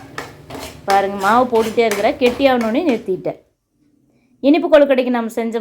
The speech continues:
மாதிரியே அச்சில் வச்சு எடுத்துக்கலாம். நான் வந்து கார கொழுக்கட்டை அச்சில் வைக்கும் போது நான் வீடியோ எடுக்காம விட்டுட்டேங்க, ஏன்னா நிறைய ஐட்டம் செஞ்சேன் அன்றைக்கி, அதனால். இப்போ பாருங்க, இந்த மாதிரி அச்சில் வச்சு எடுத்துக்கிட்டோம். எப்படி இனிப்பு கொழுக்கட்டையை வேக வச்சோமோ அதே மாதிரி கார கொழுக்கட்டையை இட்லி தட்டில் வச்சு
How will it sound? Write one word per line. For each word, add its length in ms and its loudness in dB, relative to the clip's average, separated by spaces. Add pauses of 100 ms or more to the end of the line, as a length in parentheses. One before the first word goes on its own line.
மாதிரியே 260 0 (120)
அச்சில் 280 -2
வச்சு 200 -2
எடுத்துக்கலாம். 420 -4
நான் 120 -2
வந்து 180 -6
கார 240 2
கொழுக்கட்டை 340 -2
அச்சில் 260 -4 (220)
வைக்கும் 260 -6
போது 140 0
நான் 160 -4
வீடியோ 260 0
எடுக்காம 360 -2
விட்டுட்டேங்க, 440 -8 (380)
ஏன்னா 240 2
நிறைய 240 4 (100)
ஐட்டம் 260 0
செஞ்சேன் 280 -4
அன்றைக்கி, 260 -6 (120)
அதனால். 340 -6 (680)
இப்போ 220 -8
பாருங்க, 300 6
இந்த 160 -2
மாதிரி 180 2
அச்சில் 340 0
வச்சு 220 0
எடுத்துக்கிட்டோம். 480 -6 (520)
எப்படி 240 2
இனிப்பு 200 2 (120)
கொழுக்கட்டையை 500 2
வேக 180 0
வச்சோமோ 260 -2 (120)
அதே 200 0
மாதிரி 200 0
கார 120 2 (120)
கொழுக்கட்டையை 360 -2 (160)
இட்லி 240 -6
தட்டில் 240 -4
வச்சு 140 -4